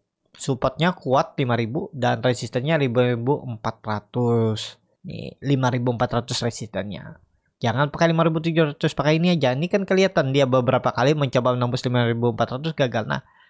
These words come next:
dia tuh lagi sideways di area ini, lima ribu support dan resisten lima ribu empat ratus. Lumayan juga sideways-nya tujuh persen, ya. Sekarang harga pertengahan, tergantung Bapak Ibu. Kalau saya lebih ke wait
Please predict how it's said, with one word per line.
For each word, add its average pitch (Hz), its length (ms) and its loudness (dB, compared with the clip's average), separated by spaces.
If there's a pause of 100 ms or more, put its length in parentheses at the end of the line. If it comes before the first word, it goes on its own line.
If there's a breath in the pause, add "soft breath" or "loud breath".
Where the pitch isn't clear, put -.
(180 soft breath)
dia 151 80 2
tuh 208 160 4
lagi 156 80 0
sideways 170 400 0
di 156 160 2
area 131 320 0
ini, 180 320 -4
lima 120 320 0
ribu 113 240 -4
support 110 400 0
dan 117 160 4
resisten 151 400 0
lima 120 160 -4
ribu 113 240 -8
empat 113 320 -12
ratus. 107 400 -14 (400)
Lumayan 123 400 -4
juga 220 240 4
sideways-nya 143 560 0
tujuh 123 240 -2
persen, 120 480 -4
ya. 190 240 2 (240 loud breath)
Sekarang 190 400 0
harga 165 320 2
pertengahan, 131 640 -2
tergantung 151 480 0
Bapak 135 240 2
Ibu. 120 80 -4
Kalau 202 240 4
saya 208 240 4
lebih 175 240 4
ke - 80 0
wait 151 240 6